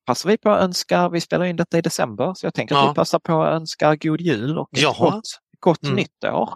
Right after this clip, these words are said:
Speaker 1: Eh,
Speaker 2: Mhm.
Speaker 1: och sen
Speaker 2: Mhm.
Speaker 1: tänker jag att vi ses i januari och då pratar vi då förmodligen mål och standarder.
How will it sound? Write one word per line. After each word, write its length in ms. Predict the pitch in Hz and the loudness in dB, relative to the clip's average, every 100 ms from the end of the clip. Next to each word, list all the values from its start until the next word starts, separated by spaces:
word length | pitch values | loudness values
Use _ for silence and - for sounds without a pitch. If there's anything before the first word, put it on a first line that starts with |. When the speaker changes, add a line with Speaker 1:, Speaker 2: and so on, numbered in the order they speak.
| 226 151 | -8 -2
Speaker 1:
Eh, 380 | 143 139 135 143 | 0 2 2 0
Speaker 2:
Mhm. 120 | 202 - _ _ _ | -4 -10 _ _ _
Speaker 1:
och 80 | 139 | 0
sen 100 | 147 | 2
Speaker 2:
Mhm. 60 | |
Speaker 1:
tänker 180 | 139 175 | 2 2
jag 40 | 170 | 0
att 100 | 170 | -2
vi 40 | |
ses 360 | 165 160 - 151 | -2 -2 -2 -4
i 100 | 147 | 0
januari 680 | 151 165 160 127 113 131 139 | 2 2 0 0 2 2 2
och 240 | - 135 _ 165 | -2 -6 _ -4
då 140 | 151 | -2
pratar 380 | - - 156 - | 0 0 0 0
vi 80 | 147 | -2
då 200 | 151 131 | 0 0
förmodligen 500 | - 147 135 127 135 | -4 -8 -4 -2 0
mål 260 | 165 165 160 | 0 0 -2
och 80 | |
standarder. 600 | - 147 135 107 - - | -2 0 0 0 0 2